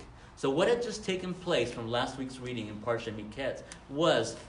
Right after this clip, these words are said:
Joseph, Joseph, Joseph's brothers, the ten brothers came. Actually, uh, the, the eleven brothers came this time 'cause Benjamin was with them. And wh-, what did, wh-, what did he do? He sent them away with, with, with, with, the, with all the provisions they needed,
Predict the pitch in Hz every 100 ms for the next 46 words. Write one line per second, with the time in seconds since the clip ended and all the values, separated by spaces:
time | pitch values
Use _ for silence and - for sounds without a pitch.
0 | - 113 143 156 175 165 131 - 170 214
1 | 208 147 131 - - - - 147 170 185
2 | - 156 135 104 104 - 104 135 143 147
3 | 135 127 - - 120 98 98 - - -
4 | - 95 127 131 131 123 113 - 117 -
5 | 117 120 107 117 113 - - 113 123 135
6 | 147 117 101 95 113 95 98 101 95 101
7 | 95 110 110 104 101 104 104 92 87 90
8 | - - - - - 135 139 151 151 135
9 | 139 156 160 - 143 131 131 143 151 147
10 | 143 147 160 - - 127 - 147 143 156
11 | 160 160 147 120 110 120 120 117 120 110
12 | 107 117 110 113 107 113 131 113 113 131
13 | 139 127 131 131 120 120 127 120 95 -